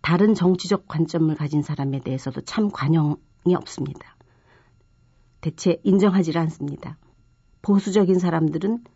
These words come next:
진보적인 사람들을 서슴없이 좌빨이라고 부릅니다. 그런데 진보적인 사람들은 보수적인 사람들을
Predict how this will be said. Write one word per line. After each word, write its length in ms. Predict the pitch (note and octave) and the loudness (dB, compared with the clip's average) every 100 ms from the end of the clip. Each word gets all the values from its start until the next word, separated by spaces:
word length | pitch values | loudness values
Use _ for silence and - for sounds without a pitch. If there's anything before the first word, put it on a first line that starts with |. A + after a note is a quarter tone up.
| _ - | _ -2
진보적인 600 | G#3+ G#3 G3+ F3+ D#3+ D#3+ | 2 4 4 2 0 0
사람들을 600 | D#3+ D3+ D3 D#3 G3 A#3+ _ _ | -2 -2 -4 -4 -6 -8 _ _
서슴없이 680 | _ G3 F#3 F3 D3+ - - _ | _ -4 0 0 0 -4 -8 _
좌빨이라고 1040 | - C#3+ E3+ F#3 - - F#3+ F#3+ D3 C#3 E3+ | -8 2 2 2 -2 0 2 2 -2 -4 -6
부릅니다. 520 | D#3 C#3 C#3+ - _ _ _ _ _ _ _ _ _ _ | -6 -8 -10 -16 _ _ _ _ _ _ _ _ _ _
그런데 420 | - F#3+ F#3+ G#3 - _ | -2 0 2 0 -2 _
진보적인 580 | - A3+ A3+ G#3 F3+ F3+ | 2 4 4 4 2 2
사람들은 500 | E3+ D#3+ D#3 E3+ F#3+ | 2 -2 -2 -2 0
보수적인 520 | G#3 G3 G3 F3 D#3 | 0 2 2 2 0
사람들을 600 | D3 D3+ C#3+ D3 F#3+ B3 | -2 -2 -2 -4 -4 -6